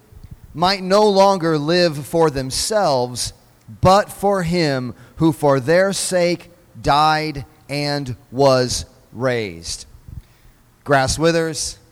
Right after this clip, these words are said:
the flower fades, the word of our God stands forever. Anything and everything that is going somewhere requires an engine or, or motivation of some type.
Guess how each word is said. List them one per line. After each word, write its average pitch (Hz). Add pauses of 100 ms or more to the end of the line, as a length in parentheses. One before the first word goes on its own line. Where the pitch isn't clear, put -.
(120)
the -
flower 139
fades, 139 (280)
the 123
word 147
of 139
our 143
God 135 (120)
stands 135 (380)
forever. 131 (1900)
Anything 208 (400)
and 170
everything 156
that 135
is 135
going 165
somewhere 131
requires 180
an 143
engine 185
or, 147
or 143
motivation 156 (280)
of 151
some 147
type. 127